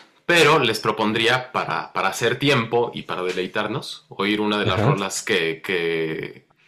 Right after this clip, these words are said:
Speaker 1: que elegí para el programa de hoy. Que la
Speaker 2: Genial.
Speaker 1: primera que está en, en la playlist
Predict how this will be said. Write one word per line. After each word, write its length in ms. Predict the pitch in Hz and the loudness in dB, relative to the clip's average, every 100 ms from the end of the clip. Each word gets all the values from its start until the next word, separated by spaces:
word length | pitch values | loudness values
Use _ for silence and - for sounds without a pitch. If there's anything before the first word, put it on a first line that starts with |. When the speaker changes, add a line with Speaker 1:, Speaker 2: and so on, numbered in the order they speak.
| - | -6
Speaker 1:
que 100 | 92 | -2
elegí 360 | 92 - 117 | -2 -2 -4
para 200 | 101 95 | -2 -2
el 80 | 87 | -2
programa 400 | 90 92 95 98 | -2 -4 -2 -2
de 100 | 98 | 0
hoy. 260 | 117 208 - _ _ - - - - - _ _ _ _ _ _ _ | 0 0 -6 _ _ -20 -20 -20 -20 -20 _ _ _ _ _ _ _
Que 340 | - 127 131 135 | 0 2 4 2
la 60 | 113 | 2
Speaker 2:
Genial. 220 | 110 107 | 4 4
Speaker 1:
primera 440 | 139 117 135 147 147 | 2 0 2 0 0
que 80 | |
está 380 | 123 - 117 120 | -4 0 2 2
en, 180 | 117 101 | 2 -2
en 140 | 95 | -2
la 160 | 101 98 | -2 -2
playlist 520 | 120 117 123 151 - | -2 -2 -2 -4 -6